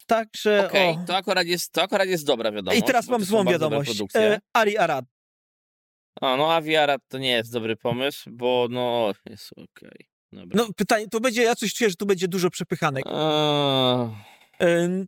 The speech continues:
Speaker 1: no nic,
Speaker 2: Okej.
Speaker 1: zobaczymy. Ja nie, <laughs> jakoś nie jestem super pozytywnie do tego nastawiony. E, nie wiem, czy będziemy w stanie po prostu, bo to trzeba troszeczkę mieć w sobie,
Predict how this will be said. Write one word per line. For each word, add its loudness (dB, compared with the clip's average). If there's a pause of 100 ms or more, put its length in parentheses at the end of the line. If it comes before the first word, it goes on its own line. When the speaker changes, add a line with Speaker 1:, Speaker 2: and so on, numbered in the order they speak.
(160)
Speaker 1:
no 2
nic, -4
Speaker 2:
Okej. -6
Speaker 1:
zobaczymy. 2 (400)
Ja 4
nie, 0
<laughs> -4
jakoś 0
nie 2
jestem 0
super -2 (380)
pozytywnie 2
do 0
tego 0
nastawiony. 0 (460)
E, 4 (520)
nie 4
wiem, 2
czy -6
będziemy 2
w -12
stanie -2
po -10
prostu, -2
bo 2
to 0
trzeba 2
troszeczkę -2
mieć -2
w -14
sobie, 2